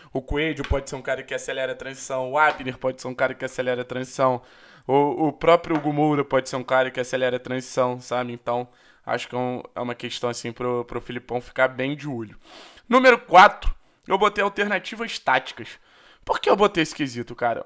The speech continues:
O Atlético, ele tá bem no quatro dois três um. Acho que, que é um esquema, assim, bem, bem simples e, e seguindo o método de trabalho do Filipão, que vem sendo passar, é,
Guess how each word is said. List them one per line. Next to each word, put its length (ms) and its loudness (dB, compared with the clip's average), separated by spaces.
O 60 2
Atlético, 340 -4
ele 120 -4
tá 160 4
bem 240 4
no 100 -2
quatro 320 6
dois 300 -4
três 340 -4
um. 180 -8
Acho 300 -4
que, 260 -2
que 80 0
é 60 6
um 60 4
esquema, 340 0
assim, 300 -4
bem, 600 2
bem 280 0
simples 680 -6
e, 760 -8
e 20 -
seguindo 480 -8
o 60 -4
método 460 2
de 120 -20
trabalho 440 0
do 120 -18
Filipão, 420 -2
que 160 -14
vem 320 -4
sendo 380 -2
passar, 720 6
é, 460 0